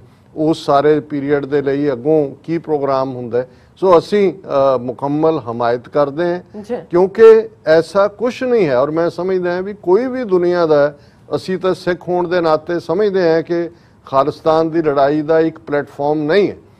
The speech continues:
Speaker 1: ਅਸੀਂ ਆਪਣੇ ਟੀ ਵੀ ਏਟੀ ਫੋਰ ਦੇ ਦਾਇਰਾ ਕਾਰ 'ਚ ਰਹਿੰਦੇ ਹਾਂ, ਅਸੀਂ ਜਿਹੜੀਆਂ regional, ਅ, ਉੱਥੋਂ ਦੀਆਂ ਤਬਦੀਲੀਆਂ ਨੇ ਉਹਨਾਂ ਦੇ ਉੱਤੇ ਵੀ ਸਾਡਾ focus ਹੁੰਦਾ ਹੈ। ਕੌਮੀ ਤੌਰ ਦੇ ਉੱਤੇ ਜਿਹੜੇ ਸਾਡੇ ਮਾਮਲੇ ਨੇ ਉਹਨਾਂ ਦੀ ਵੀ ਅਸੀਂ ਗੱਲ ਕਰਦੇ ਹਾਂ।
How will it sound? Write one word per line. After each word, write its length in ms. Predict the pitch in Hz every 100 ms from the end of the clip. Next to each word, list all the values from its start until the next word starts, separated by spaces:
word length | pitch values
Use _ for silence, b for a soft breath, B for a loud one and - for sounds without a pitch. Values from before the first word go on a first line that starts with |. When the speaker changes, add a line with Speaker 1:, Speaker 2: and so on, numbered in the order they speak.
| b b b -
Speaker 1:
ਅਸੀਂ 420 | 143 - 180 180 170 -
ਆਪਣੇ 400 | 135 - 156 160
ਟੀ 180 | 151
ਵੀ 140 | 139 147
ਏਟੀ 200 | 147 156
ਫੋਰ 320 | - 151 165
ਦੇ 180 | 160 175
ਦਾਇਰਾ 360 | 147 143 151
ਕਾਰ 320 | 151 147 151 151
'ਚ 100 | 165
ਰਹਿੰਦੇ 400 | 151 160 160 156
ਹਾਂ, 240 | 151 147 147 b b _ -
ਅਸੀਂ 440 | 139 - 170 165 156
ਜਿਹੜੀਆਂ 480 | 139 151 156 156 135
regional, 640 | 135 156 165 170 156 143 -
ਅ, 380 | 139 143 139 139
ਉੱਥੋਂ 380 | 147 - 160
ਦੀਆਂ 480 | 151 147 143 143 143
ਤਬਦੀਲੀਆਂ 800 | 135 147 131 127 135 143 156 156
ਨੇ 340 | 151 143 143 139 b b b -
ਉਹਨਾਂ 240 | 151 165
ਦੇ 80 | 165
ਉੱਤੇ 280 | 170 165 170
ਵੀ 200 | 160 170 156 139
ਸਾਡਾ 340 | 131 147 143 147
focus 560 | - 151 - 156 -
ਹੁੰਦਾ 240 | 143 143 143
ਹੈ। 260 | 139 147 b b b b -
ਕੌਮੀ 360 | 135 147 156 170
ਤੌਰ 320 | 160 151 151
ਦੇ 120 | 151
ਉੱਤੇ 340 | 156 151 165
ਜਿਹੜੇ 220 | 147 147 156
ਸਾਡੇ 320 | 151 139 143
ਮਾਮਲੇ 480 | 139 131 139 147 147
ਨੇ 100 | 147
ਉਹਨਾਂ 260 | 143 156
ਦੀ 100 | 190
ਵੀ 180 | 190 185
ਅਸੀਂ 220 | - 175
ਗੱਲ 240 | 147 139 139
ਕਰਦੇ 400 | 147 127 143
ਹਾਂ। 100 | 147